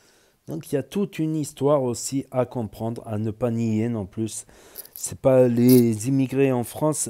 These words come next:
là, beaucoup ne sont pas des illégaux, n'ont jamais été des illégaux, au contraire, à l'époque. Mais après, dans les années mille neuf cent quatre-vingts,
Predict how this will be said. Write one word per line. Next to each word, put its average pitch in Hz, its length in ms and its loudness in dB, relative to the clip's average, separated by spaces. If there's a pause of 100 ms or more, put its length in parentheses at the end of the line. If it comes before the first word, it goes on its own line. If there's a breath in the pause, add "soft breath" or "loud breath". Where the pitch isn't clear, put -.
là, 110 480 0
beaucoup 143 440 -2
ne 143 120 -2
sont 113 220 -10
pas 139 180 -2
des 110 260 -6
illégaux, 120 440 -6 (120)
n'ont 92 200 -10
jamais 107 340 -8
été 117 240 -10
des 90 340 -16
illégaux, 107 420 -10
au 90 40 -14
contraire, 107 440 -12 (340 soft breath)
à 92 100 -12
l'époque. 98 380 -10 (440 soft breath)
Mais 87 60 -14
après, 113 340 -8
dans 104 140 -4
les 101 180 -6
années 104 200 -6
mille 107 140 -6
neuf 101 120 -8
cent - 160 -14
quatre-vingts, 101 580 -12